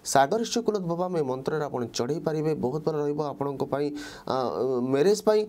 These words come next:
ଦେଖନ୍ତୁ ଏବଂ ରାଇଟ୍ ହ୍ୟାଣ୍ଡର ଇଣ୍ଡେକ୍ସ ଫିଙ୍ଗର ଗୋଟେ ୟେଲୋ ସାଫାୟାର ପିନ୍ଧନ୍ତୁ। ବହୁତ ଭଲ ରହିବ। ମ୍ୟାରେଜ୍ ଆପଣଙ୍କର ଦୁଇ ହଜାର ଏକୋଇଶ ଡିସେମ୍ବର ପରେ ପରେ ଆପଣଙ୍କର ମ୍ୟାରେଜ୍ର ଯୋଗ ରହିବ। ବର୍ତ୍ତମାନ ସମୟରେ ଶନିରେ ରାହୁ ଚାଲିଛି, ସେଥିପାଇଁ ଲେଟ୍ ହବ।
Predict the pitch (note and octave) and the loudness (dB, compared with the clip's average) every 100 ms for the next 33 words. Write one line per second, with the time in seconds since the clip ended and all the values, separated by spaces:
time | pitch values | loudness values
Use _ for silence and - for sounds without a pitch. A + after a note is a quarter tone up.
0 | - - D3 D3+ A3 G3+ G#3+ - - A3 | -6 -2 0 2 2 2 0 2 0 2
1 | G#3 D#3+ E3+ E3+ E3 C#3+ C3+ C#3+ - C#3+ | 2 2 0 0 0 0 -2 -2 -2 0
2 | D3 C#3 A2 B2 C3 B2+ B2+ A#2+ C#3 D#3+ | 0 -2 0 -2 -2 -2 -2 -2 -2 -2
3 | E3+ E3 B2 C#3+ G#3 G3 G3+ F#3+ F3+ C3 | -2 -2 0 0 0 -2 0 0 0 0
4 | C#3 G3+ A3 F#3+ F3 F3 F3+ F3+ - - | 2 0 0 0 -2 0 0 0 -4 -12
5 | - B2 E3+ G3 G3 F3+ F#3+ - - - | -4 0 2 2 0 2 2 0 -4 -4
6 | - E3 D#3+ E3+ E3+ C#3+ A3+ A#3+ A3 A3+ | -2 -2 -2 -2 -2 -4 -2 -2 2 2
7 | G3 D#3 D3 D#3 D3+ C3+ B2+ C3 B2 B2+ | 2 2 2 0 -2 -2 -2 -2 -2 0
8 | C3 A#2+ G2+ A#2+ D3 F3 E3 D3+ B2+ B2+ | -2 -2 -2 -2 -2 -2 -2 -2 -2 -2
9 | F#3+ G#3+ F#3+ E3+ E3 E3 - - - - | -2 -2 -2 0 0 -2 -6 -14 -8 0
10 | C3 F3+ A#3 G#3+ G3 F#3+ F3+ F#3 F#3 C3 | 4 6 4 4 2 0 0 0 0 -2
11 | F#3+ C3+ A#2 C3+ F3 E3+ E3+ | -2 -2 0 0 0 -2 -2